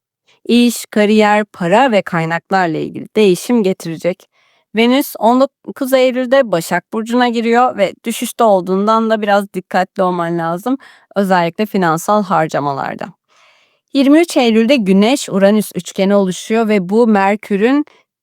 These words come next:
Kite enerjisini desteklediği başarı hikayelerini güçlendiriyor. Uluslararası seyahat, kitap yayını, iletişim ve kariyer fırsatları için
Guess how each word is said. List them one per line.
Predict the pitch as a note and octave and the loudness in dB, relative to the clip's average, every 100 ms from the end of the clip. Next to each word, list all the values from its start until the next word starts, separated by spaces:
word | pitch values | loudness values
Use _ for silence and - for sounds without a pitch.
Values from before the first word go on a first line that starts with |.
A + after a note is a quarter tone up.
| - | -12
Kite | C4+ - G3+ | -10 -4 -2
enerjisini | F3 E3+ E3 E3 - F#3+ F3 | 0 0 -2 -4 -6 -4 -2
desteklediği | F#3+ F#3+ - F3 F3 F3 F#3 B3 G3+ | -2 -2 -8 -8 -8 -8 -4 -4 -2
başarı | G3+ F#3+ F3+ D3+ | -4 -2 -4 -6
hikayelerini | F#3 - A3 F3+ E3+ F3 A#3 | -8 -6 -2 -2 0 2 2
güçlendiriyor. | G3 F3 - D#3 D3 - - - | 0 -4 -2 -2 -2 -6 -10 -6
Uluslararası | G3+ G3+ - A3 G#3+ - | -4 -4 -2 -2 -4 -12
seyahat, | - A3+ G#3+ G#3+ G#3+ - _ | -2 2 2 2 -2 -4 _
kitap | - - F3 - | -10 -4 -4 0
yayını, | G3 G3+ G3+ G3+ G3 - | 2 2 4 2 2 0
iletişim | E3+ E3 - - A3+ | -4 -4 -6 -2 0
ve | F3+ | 0
kariyer | - E3+ E3+ E3 | -2 0 0 0
fırsatları | F#3 E3 - D3+ - E3 | -4 -8 -6 -8 -6 -8
için | E3+ - B3+ | -8 -2 -2